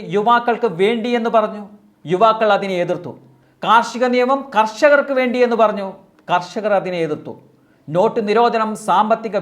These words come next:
വിദഗ്ധർ എതിർത്തു, ജി എസ് ടി കച്ചവടക്കാർ എതിർത്തു. രാജ്യത്തെ ജനങ്ങൾക്ക് എന്താണ് വേണ്ടതെന്ന് മനസ്സിലാക്കാനൊന്നും പ്രധാനമന്ത്രിക്ക് അറിയില്ല. ആകെ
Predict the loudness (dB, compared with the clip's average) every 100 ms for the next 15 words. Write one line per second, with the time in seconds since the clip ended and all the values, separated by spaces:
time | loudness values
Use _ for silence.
0 | -2 0 2 2 0 -2 -8 -14 -20 _
1 | _ _ -12 -6 2 2 2 -4 -8 -4
2 | -2 -2 0 2 4 4 2 2 -2 -8
3 | -12 -18 _ _ _ 2 4 4 0 0
4 | -2 0 -2 0 -2 -2 -4 -2 -2 2
5 | 2 2 -2 -2 0 0 0 -2 0 -2
6 | 0 0 0 2 0 -2 -6 -8 -16 -4
7 | 0 2 4 2 0 -2 0 2 2 0
8 | -4 -8 -14 _ _ _ 2 4 6 6